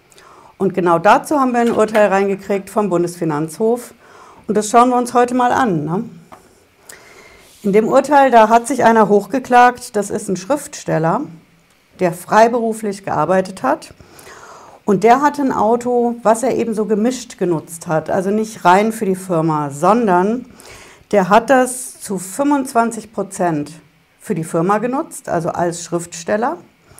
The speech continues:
und zu fünfundsiebzig Prozent privat. Ja, also überwiegend privat, aber eben auch geschäftlich.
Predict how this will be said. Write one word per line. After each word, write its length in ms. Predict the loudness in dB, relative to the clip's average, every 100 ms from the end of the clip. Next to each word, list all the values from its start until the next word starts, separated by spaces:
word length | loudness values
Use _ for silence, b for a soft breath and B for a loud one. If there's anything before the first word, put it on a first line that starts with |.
| B B B B B B
und 360 | 2 4 2 -2
zu 100 | -10
fünfundsiebzig 680 | -4 -2 -2 -4 -6 -14 -6
Prozent 460 | -6 0 -2 -2
privat. 500 | -6 -4 -2 -4 -6 -12 -20 _ _ _ _ _ _ -6
Ja, 280 | 0 0
also 240 | 0 -4 -4
überwiegend 480 | 0 0 0 -4 -6
privat, 480 | -4 0 2 0
aber 160 | -2 -2
eben 200 | -2 -2
auch 300 | 0 0 0
geschäftlich. 800 | -8 -4 -4 -4 -8 -8 -8